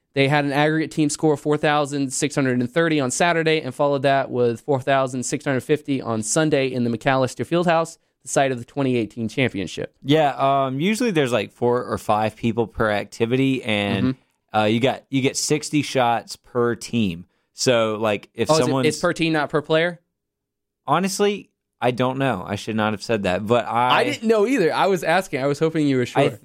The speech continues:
Speaker 2: I feel like it's sixty shots per team.
Speaker 1: That does make sense.
Speaker 2: Because if you, if you have a really hot, um,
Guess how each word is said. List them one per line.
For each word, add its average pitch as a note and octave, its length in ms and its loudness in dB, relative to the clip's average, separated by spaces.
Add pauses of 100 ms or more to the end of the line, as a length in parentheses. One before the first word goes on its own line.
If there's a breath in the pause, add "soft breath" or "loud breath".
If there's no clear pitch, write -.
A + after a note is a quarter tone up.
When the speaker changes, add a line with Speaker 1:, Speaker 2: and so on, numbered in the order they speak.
Speaker 2:
I C3 140 0
feel E3 300 -2
like G3 220 0
it's D3+ 180 -2
sixty C#3 400 -4
shots A#2+ 420 -2
per A2+ 240 -4
team. C3 320 -2
Speaker 1:
That G2+ 160 2
does C#3+ 200 0
make B2 140 0
sense. B2 100 0
Speaker 2:
Because A#2 360 0
if A2 280 -4
you, A2 260 0
if - 280 -8
you G#2+ 80 0
have G#2+ 220 0
a G2+ 80 -2
really G2+ 260 0
hot, F#2+ 320 -2 (100)
um, G2 420 -2